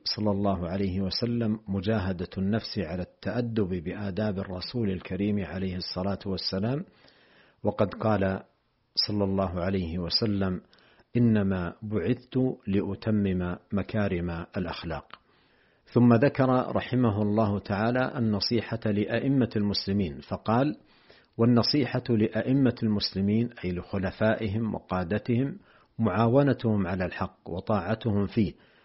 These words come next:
وتنبيههم وتذكيرهم برفق ولطف، ومجانبة الخروج عليهم، والدعاء لهم بالتوفيق،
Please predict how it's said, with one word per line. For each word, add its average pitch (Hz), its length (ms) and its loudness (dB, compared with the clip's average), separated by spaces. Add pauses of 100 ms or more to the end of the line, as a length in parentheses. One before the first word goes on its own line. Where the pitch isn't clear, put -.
(280)
وتنبيههم 107 1000 4
وتذكيرهم 95 880 0
برفق 143 640 0
ولطف، 98 480 -2 (600)
ومجانبة 123 1000 4
الخروج 113 560 2
عليهم، 85 500 0 (640)
والدعاء 107 600 2
لهم 101 280 4
بالتوفيق، 113 720 2